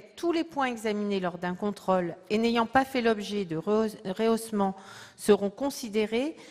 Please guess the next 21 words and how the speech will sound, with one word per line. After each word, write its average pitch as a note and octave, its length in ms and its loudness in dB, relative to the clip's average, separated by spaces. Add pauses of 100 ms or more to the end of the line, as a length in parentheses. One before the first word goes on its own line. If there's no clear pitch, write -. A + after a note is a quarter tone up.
(160)
comme G3+ 200 2
tacitement C#4 640 0
validés A#3 420 -2
par G#3 220 -4
l'administration. G3 840 -4 (140)
Donc E3+ 160 -10
notre F3+ 220 2
commission G#3+ 400 2
spéciale, A#3 640 0 (640)
euh, F3+ 200 6
tient G#3 440 2
absolument A3+ 720 -2
en G3+ 60 -2
fait, A3 340 -4
euh, E3+ 240 0 (320)
à A3 100 2
cet A3+ 240 2
article. F3+ 560 -4 (220)
Donc G3 240 -2
avis G#3+ 260 0
défavorable. F#3+ 640 -6